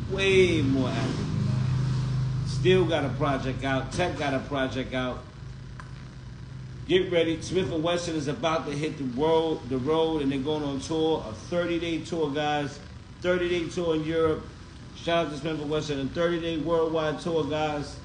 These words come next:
You gotta love 'em. You gotta love it. Thirty-day worldwide tour, Smith and Wesson. So, although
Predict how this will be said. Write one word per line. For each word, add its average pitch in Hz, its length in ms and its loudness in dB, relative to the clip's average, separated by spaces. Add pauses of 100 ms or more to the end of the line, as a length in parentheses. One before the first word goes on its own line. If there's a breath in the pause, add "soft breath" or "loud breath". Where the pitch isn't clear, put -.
(1000)
You 120 100 -4
gotta 139 260 0
love 135 300 -2
'em. 110 140 -8 (440)
You 110 200 -6
gotta 131 320 -4
love 120 360 -6
it. 107 100 -8 (760)
Thirty-day 156 480 2
worldwide 139 540 -2
tour, 131 280 -2
Smith 131 300 -6
and 127 100 -4
Wesson. 110 440 -4 (680)
So, 120 360 -4 (960)
although 175 720 4